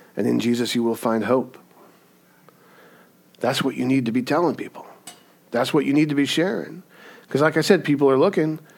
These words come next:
and they're in the dark, and they can't find hope, and their spirits are being crushed. But then they look, and they see you.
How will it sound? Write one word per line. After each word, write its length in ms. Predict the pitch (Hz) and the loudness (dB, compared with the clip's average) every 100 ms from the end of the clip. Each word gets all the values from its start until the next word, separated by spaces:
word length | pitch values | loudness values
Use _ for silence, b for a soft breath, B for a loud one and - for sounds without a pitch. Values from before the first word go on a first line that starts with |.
| B | B
and 120 | 120 | 0
they're 180 | 135 156 | 4 4
in 80 | 156 | 4
the 80 | 135 | 2
dark, 420 | 151 101 - - | 2 -2 -4 -4
and 140 | 123 | 0
they 100 | 147 | 2
can't 260 | 165 185 139 | 2 0 2
find 280 | 165 165 143 | 0 0 0
hope, 260 | 196 233 | -2 -2
and 160 | 123 120 | 0 4
their 180 | 147 170 | 4 2
spirits 400 | - 185 175 175 | 0 0 0 0
are 40 | |
being 240 | 160 160 151 | 0 0 2
crushed. 540 | 185 190 - - - b b b b b b b _ | 0 0 -6 -10 -18 b b b b b b b _
But 100 | 101 | -4
then 100 | 143 | 0
they 100 | 135 | 2
look, 220 | 165 - | 2 0
and 100 | 127 | 0
they 80 | 156 | 0
see 200 | 190 175 | 0 0
you. 340 | 220 320 - | 2 2 -2